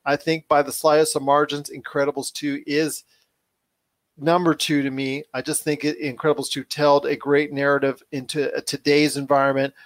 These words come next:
I think it's, it's a very empowering film. I think it sends a great message, but it's not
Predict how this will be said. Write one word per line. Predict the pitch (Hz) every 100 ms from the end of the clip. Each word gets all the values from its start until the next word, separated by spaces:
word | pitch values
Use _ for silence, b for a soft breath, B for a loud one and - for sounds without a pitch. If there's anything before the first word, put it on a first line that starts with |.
| b b
I | 139
think | 147 127
it's, | 135 127 -
it's | 123
a | 135
very | 110 143 139
empowering | 131 - 147 156 156 156
film. | - 151 143 143 147
I | 135
think | - 131
it | 139
sends | 143 131
a | 135
great | 139 143 143
message, | 135 151 151 170 160 - -
but | 143
it's | - -
not | 139 131